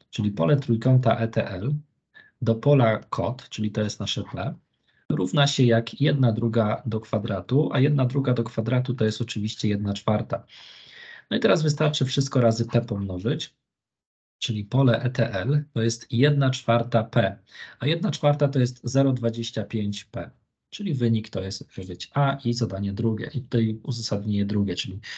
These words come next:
w taki sposób robimy podobieństwo. E, dla wszystkich, którzy mają problem z podobieństwem, e, tutaj na stronie siedemnastej jest, w tablicach opisane są cechy podobieństwa. Zachęcam, żeby zajrzeć. I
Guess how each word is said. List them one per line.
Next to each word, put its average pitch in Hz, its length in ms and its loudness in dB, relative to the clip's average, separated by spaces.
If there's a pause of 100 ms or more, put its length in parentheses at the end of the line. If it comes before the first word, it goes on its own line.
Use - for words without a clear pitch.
(220)
w - 80 -20
taki - 240 0
sposób 123 400 0
robimy 107 360 0
podobieństwo. 117 800 2 (360)
E, 107 120 -2
dla 135 140 2
wszystkich, 156 380 -2
którzy 127 180 2
mają 120 220 6
problem 147 360 0
z 131 60 -2
podobieństwem, 123 800 0
e, 147 80 -2
tutaj 147 280 -4
na 135 100 2
stronie 135 320 0
siedemnastej 123 840 2
jest, 101 340 -2
w - 180 -14
tablicach 107 600 -2
opisane 123 540 0
są 104 200 -8
cechy - 300 -4
podobieństwa. 101 600 -6
Zachęcam, 117 540 0
żeby 104 220 -4
zajrzeć. 101 500 -4 (640)
I - 240 0